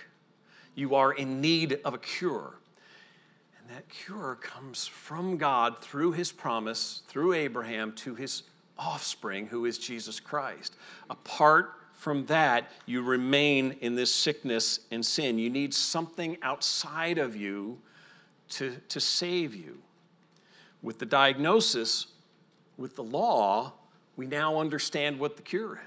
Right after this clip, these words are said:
is. We now understand what God requires, and that is faith in the promised one, who is Jesus Christ. And so that's his point when he says here,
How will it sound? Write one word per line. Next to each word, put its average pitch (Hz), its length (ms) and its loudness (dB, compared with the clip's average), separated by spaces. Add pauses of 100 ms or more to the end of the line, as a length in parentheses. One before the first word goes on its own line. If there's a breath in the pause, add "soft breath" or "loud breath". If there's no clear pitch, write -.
is. - 220 -16 (460 soft breath)
We 127 100 -6
now 160 260 4
understand 156 480 2
what 170 140 -2
God 135 240 6
requires, 190 920 -4 (720)
and 123 100 -8
that 120 160 0
is 113 160 -2
faith 110 560 -4 (920 soft breath)
in 117 80 -6
the 107 60 -4
promised 110 540 -2
one, 87 200 -8
who 107 160 -8
is 95 80 -8
Jesus 98 340 -6
Christ. - 340 -6
And 104 80 -8
so 135 100 -4
that's 156 220 4
his 156 140 0
point 147 460 -4
when 120 120 -2
he 120 120 -4
says 151 320 2
here, 120 260 0